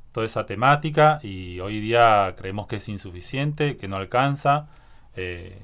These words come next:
bueno, lo vemos todos los días en noticias, ¿no? Lo, lo que sufre la mujer, a pesar de, de que se avanza en algunas políticas, pero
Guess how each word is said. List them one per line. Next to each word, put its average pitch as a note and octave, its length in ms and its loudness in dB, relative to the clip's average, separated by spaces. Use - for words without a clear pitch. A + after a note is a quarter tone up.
bueno, F#2+ 220 -8
lo F#2+ 120 -8
vemos G2 240 -8
todos G2+ 160 -2
los F#2+ 120 -4
días G2 160 -6
en G2 80 -8
noticias, A#2+ 720 -6
¿no? G#2 200 -8
Lo, F2+ 300 -10
lo F#2 160 -12
que F2+ 100 -16
sufre G2+ 320 -10
la F2+ 80 -8
mujer, C3+ 320 -4
a A2 100 -2
pesar G#2+ 280 -4
de, F#2+ 180 -6
de G2 100 -6
que G2 100 -14
se F#2 120 -8
avanza A#2+ 340 0
en G2+ 60 -4
algunas G2+ 480 -6
políticas, B2+ 600 -6
pero F2 320 -10